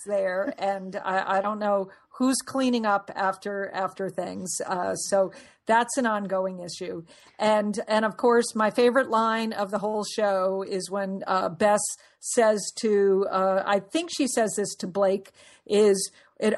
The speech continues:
always comes down to who has the longer core when discussing what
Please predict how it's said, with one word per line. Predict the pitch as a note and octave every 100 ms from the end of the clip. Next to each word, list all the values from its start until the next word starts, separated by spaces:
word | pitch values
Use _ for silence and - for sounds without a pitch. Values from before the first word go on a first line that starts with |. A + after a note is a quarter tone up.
| -
always | A3+ C4 C#4 C4
comes | - B3 A#3
down | A3+ G3+ F#3 F3+ F3+
to | F#3+ F3+
who | - A#3+ A3+ G#3+
has | F#3+ F3 F#3 F3+ -
the | G3+
longer | F#3+ F#3 G3+ G3 G3 F#3 F#3+
core | - - G3 F#3+ - - -
when | G#3+ G#3
discussing | G#3+ G#3+ - A#3+ - A3 G3+ G3
what | A3 A#3+